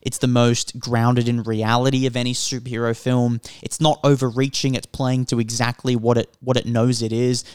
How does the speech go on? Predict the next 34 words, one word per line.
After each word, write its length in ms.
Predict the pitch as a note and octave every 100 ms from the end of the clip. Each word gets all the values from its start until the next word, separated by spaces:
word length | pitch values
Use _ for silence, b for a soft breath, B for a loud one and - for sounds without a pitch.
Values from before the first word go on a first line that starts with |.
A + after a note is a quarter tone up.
| B
to 100 | -
what 240 | A2+ - _
the 100 | B2
movie 300 | B2+ D3 C#3
knows 340 | C3 A#2+ B2+ A#2
what 220 | A2 A#2+
it's 160 | - B2
meant 180 | A#2
to 60 | B2
be, 300 | A2+ A2+ A2+
what 200 | A2 C3
it's 140 | A#2
meant 160 | A#2+ A#2
to 80 | A2
do, 180 | A#2 A2+
and 100 | G#2+
it 140 | -
does 260 | B2 B2 B2
that 240 | A2+ G#2+ B B B
to 140 | - B2+
a 40 |
T. 560 | - - B2+ C3 D#3+ E3+ b b b _
And 400 | C3+ C#3 D3 C#3 -
it 140 | C#3+
just 240 | - F3 - _ _ -
makes 360 | C#3+ F#3 -
the 80 | G3+
film 400 | - F3+ F3 E3
incredibly 880 | - F3 E3 - C#3 C#3+ C#3 D3 C#3+
timeless. 560 | - D3 F3+ C#3 A2
And 100 | B2
I 60 | C3
don't 260 | A#2+ D#3 D3+
think, 380 | - D#3+ C#3+